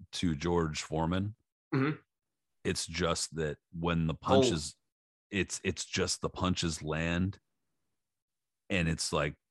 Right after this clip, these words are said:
Speaker 1: their entire body moves. Like, it's, like, jarring.
Speaker 2: Yeah.
Speaker 1: And I mean, it's kind of like, <clears throat> like you said, <laughs> like,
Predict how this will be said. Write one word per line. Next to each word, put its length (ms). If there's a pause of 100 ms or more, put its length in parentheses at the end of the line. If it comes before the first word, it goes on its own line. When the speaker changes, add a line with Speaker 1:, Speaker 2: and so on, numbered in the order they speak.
Speaker 1:
their 360
entire 480
body 640 (120)
moves. 680 (640)
Like, 300
it's, 200
like, 140 (140)
jarring. 600 (300)
Speaker 2:
Yeah. 80 (680)
Speaker 1:
And 140
I 80
mean, 220
it's 160
kind 240
of 100
like, 340 (300)
<clears throat> 100 (1120)
like 200
you 80
said, 360
<laughs> 140
like, 140